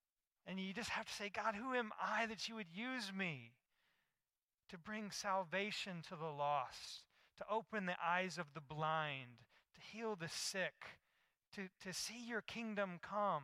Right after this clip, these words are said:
How, who am I that you would use me?" And when you experience it, it's powerful.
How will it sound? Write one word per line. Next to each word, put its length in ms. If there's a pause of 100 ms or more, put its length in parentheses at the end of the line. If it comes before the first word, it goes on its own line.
How, 200 (400)
who 160
am 200
I 220
that 220
you 60
would 140
use 380
me?" 80 (1120)
And 100
when 120
you 120
experience 840
it, 80
it's 200
powerful. 760